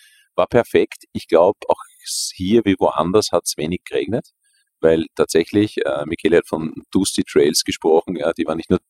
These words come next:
dusty, es waren, es waren kiloweise Staub, die da rumgewirbelt wurden, wenn du da drüber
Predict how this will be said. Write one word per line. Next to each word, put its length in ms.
dusty, 460
es 140
waren, 280
es 100
waren 120
kiloweise 540
Staub, 460
die 80
da 100
rumgewirbelt 640
wurden, 240
wenn 80
du 100
da 60
drüber 260